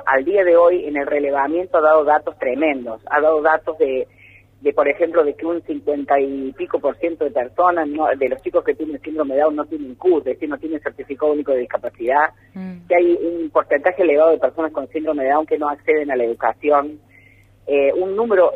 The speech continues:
Speaker 1: eleva-, casi el cero por ciento de todos los que ya se han censado, que llegamos más o menos unas cuatro mil personas en todo el país,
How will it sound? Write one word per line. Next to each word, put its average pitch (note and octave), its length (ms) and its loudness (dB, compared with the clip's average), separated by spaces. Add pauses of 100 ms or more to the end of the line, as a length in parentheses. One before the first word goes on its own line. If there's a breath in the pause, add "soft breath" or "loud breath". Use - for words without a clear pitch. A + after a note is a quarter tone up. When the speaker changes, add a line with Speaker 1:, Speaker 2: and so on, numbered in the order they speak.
Speaker 1:
eleva-, D3+ 380 2
casi G#3+ 280 0
el E3+ 160 2
cero A3+ 260 4
por D#3 160 2
ciento D3 340 0
de C#3 100 -2
todos G3+ 220 2
los G3 100 -2
que D3+ 160 0
ya D#3+ 360 2
se D3+ 100 -6
han D3+ 180 -4
censado, E3 520 2
que D3 120 -8
llegamos E3 380 0
más D#3+ 140 2
o D#3+ 80 -2
menos D#3+ 200 -6
unas D#3 160 -6
cuatro C#3+ 260 -8
mil D#3+ 200 -8
personas E3+ 640 -2 (480 soft breath)
en C#3 160 -2
todo E3+ 180 4
el E3 80 -2
país, C#3 400 -2